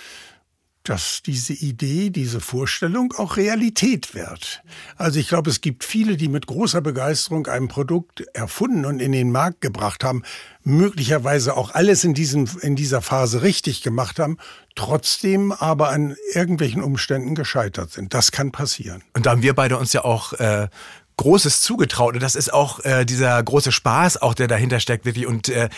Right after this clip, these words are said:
Speaker 2: dieser, dieser Entdeckergeist im wahrsten Sinne des Wortes.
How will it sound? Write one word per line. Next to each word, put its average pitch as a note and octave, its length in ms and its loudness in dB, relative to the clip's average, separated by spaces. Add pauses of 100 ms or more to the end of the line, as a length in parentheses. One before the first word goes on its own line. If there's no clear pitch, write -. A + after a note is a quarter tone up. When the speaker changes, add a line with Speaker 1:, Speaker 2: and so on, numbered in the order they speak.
(120)
Speaker 2:
dieser, A#2 320 2
dieser A2+ 420 -2
Entdeckergeist A2+ 680 2
im A2 100 -6
wahrsten A2+ 320 0
Sinne G#2 180 -2
des F#2+ 200 -4
Wortes. B2 420 0